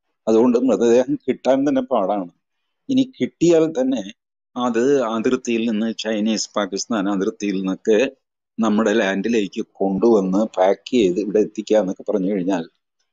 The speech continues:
അതിനിടയ്ക്ക് ഇത് ചീഞ്ഞ് അഴുകാൻ തുടങ്ങും. ഈ അവസ്ഥ മനസ്സിലാക്കിയിട്ട് ഈ പട്ടാളക്കാരുടെ ശവശരീരം കൊണ്ടുവരാനായിട്ട്, ആ, പ്രത്യേകതരം ശവപ്പെട്ടികളുണ്ട്, കാസ്ക് എന്ന് പറയും,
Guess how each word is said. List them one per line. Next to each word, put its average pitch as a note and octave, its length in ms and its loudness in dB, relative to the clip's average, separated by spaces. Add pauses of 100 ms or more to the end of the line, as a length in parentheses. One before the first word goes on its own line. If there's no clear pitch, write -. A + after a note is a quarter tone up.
(180)
അതിനിടയ്ക്ക് C3+ 440 2
ഇത് B2+ 280 0
ചീഞ്ഞ് B2+ 440 2
അഴുകാൻ A2+ 640 2
തുടങ്ങും. - 320 -14 (920)
ഈ C#3 180 6
അവസ്ഥ D3+ 340 2
മനസ്സിലാക്കിയിട്ട് A2+ 1040 -2 (520)
ഈ A2+ 380 -2
പട്ടാളക്കാരുടെ A2+ 1080 0
ശവശരീരം G#2 760 -2
കൊണ്ടുവരാനായിട്ട്, F#2 1120 0 (680)
ആ, G#2 260 0
പ്രത്യേകതരം A#2+ 720 0
ശവപ്പെട്ടികളുണ്ട്, G2+ 960 0
കാസ്ക് - 840 -4
എന്ന് F#2+ 120 -2
പറയും, E2 300 0